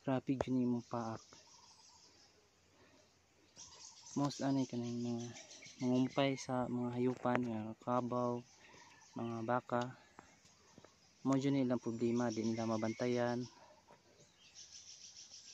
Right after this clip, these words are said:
Kanang mga kuwan na sa umpayon, unang paakan yun sila. So, ito lang na siyang kwaon. So, yung tataog lukay,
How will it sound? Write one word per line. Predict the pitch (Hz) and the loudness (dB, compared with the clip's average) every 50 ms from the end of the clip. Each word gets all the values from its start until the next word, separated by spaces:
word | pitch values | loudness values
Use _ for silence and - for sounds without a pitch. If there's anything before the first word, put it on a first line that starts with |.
| - - - - - - - - - - - - | -18 -18 -18 -18 -18 -20 -20 -20 -20 -20 -20 -10
Kanang | - 117 117 113 113 113 113 113 113 110 113 117 - - - - - - - - | -6 -4 -2 -2 0 -2 -2 -2 -2 -4 -6 -8 -10 -14 -20 -20 -12 -10 -6 -4
mga | 117 113 113 113 113 110 - - | -2 -2 0 0 -2 -2 2 2
kuwan | 120 127 131 | 4 4 4
na | 131 | 2
sa | 127 - 135 127 127 123 123 123 - - - - - - - - | 0 0 2 2 4 4 2 0 -2 -6 -14 -20 -20 -20 -8 -4
umpayon, | 123 123 - 135 135 131 127 123 123 127 131 131 - - - - - - - - - - - - - - - - - - - - | -4 2 6 6 8 8 8 6 4 2 0 -2 -8 -16 -20 -20 -20 -20 -20 -20 -20 -20 -20 -20 -20 -20 -20 -20 -20 -20 -8 -2
unang | - 131 135 131 127 123 120 120 117 - - - - - - - - | 2 4 6 6 6 6 6 4 2 0 -6 -16 -20 -20 -20 -20 -10
paakan | - - - - - 131 123 120 | -6 -6 -6 -2 0 0 2 2
yun | 120 113 - | 2 0 0
sila. | - 120 123 123 120 120 - - - - | -2 0 2 2 2 0 -4 -10 -18 -16
So, | - - 117 117 117 123 - - - - - - - - - - - - - - - - - - | -10 -8 -6 -4 -6 -6 -8 -12 -16 -16 -18 -18 -18 -20 -20 -14 -14 -14 -14 -14 -20 -20 -20 -20
ito | - - - - - 127 135 | -20 -20 -18 -4 0 2 4
lang | 139 143 143 143 | 4 4 4 4
na | 139 131 | 4 2
siyang | - 139 131 127 131 131 135 131 | 2 2 2 4 4 2 2 0
kwaon. | - 123 120 120 120 127 131 135 135 135 - - - | 2 2 2 4 4 2 2 0 0 -4 -8 -10 -8
So, | - 117 117 117 117 117 117 - - - - _ _ - - - - - - - - _ _ _ _ _ - - - - - - - - _ _ _ | -6 -4 -4 -2 -4 -4 -6 -8 -14 -20 -20 _ _ -20 -20 -20 -20 -20 -20 -20 -20 _ _ _ _ _ -20 -20 -20 -20 -20 -20 -20 -20 _ _ _
yung | 127 131 120 | -2 0 0
tataog | 135 120 - 131 104 120 131 117 117 | 0 2 2 2 4 4 2 2 2
lukay, | 131 139 - - 139 131 135 143 151 | 0 -4 4 6 8 8 8 6 2